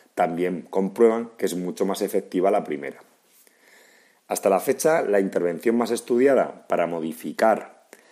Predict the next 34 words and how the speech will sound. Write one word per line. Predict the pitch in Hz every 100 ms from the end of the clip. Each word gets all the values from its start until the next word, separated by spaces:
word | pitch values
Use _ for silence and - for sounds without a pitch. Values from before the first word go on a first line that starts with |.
| _ _
la | 90 80
flexibilidad | - 78 - 82 85 87 113 -
han | 95
sido | 95 98
los | 98 -
estiramientos. | - 85 76 82 78 - - - _ _ _
Se | -
han | 95
estudiado | 98 - 95 104
los | 110 90 -
tipos | 85 98
de | 101
este | 82 - 82
estiramiento, | 76 - 71 80 78 76 - _
la | 80
intensidad, | 80 78 82 80 80 76 - - _
la | 87 85
frecuencia, | 87 - 120 123 160 156 -
así | 90 - 90
como | 110 98
el |
modo | 85 90 104
de | 90
aplicación. | 78 78 - - 73 64 - _ _ _ _ _ _ _ _ _ _ _
A | 101
pesar | 98 95 113
de | 117
los | 131
buenos | 120 135 123
resultados | 117 107 123 117 113
empíricos | 107 - 175 160 - 85 71
de |
la | 80
neurodinamia, | 78 76 78 82 87 110 113 123